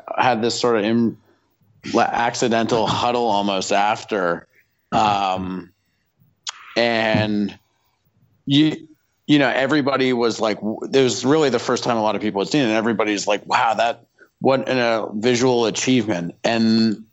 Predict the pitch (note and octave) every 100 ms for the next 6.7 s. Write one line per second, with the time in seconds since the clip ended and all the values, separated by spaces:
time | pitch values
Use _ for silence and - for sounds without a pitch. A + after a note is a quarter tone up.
0 | - B2+ B2 B2+ C#3 D3 B2+ G2+ - D3
1 | C3+ B2+ A2 G#2 G2+ - _ - G#2+ G#2+
2 | B2+ D#3 - A#2+ - B2+ B2 B2 B2+ B2+
3 | B2 - C3+ C3 A#2+ B2+ B2 B2 B2 C3
4 | B2+ B2+ B2+ B2 C3 C3 C3 C3 C3 B2
5 | G#2+ G2 G#2+ A2 G#2+ G2+ - _ _ _
6 | - G#2+ G#2+ G2+ F#2+ F2+ E2+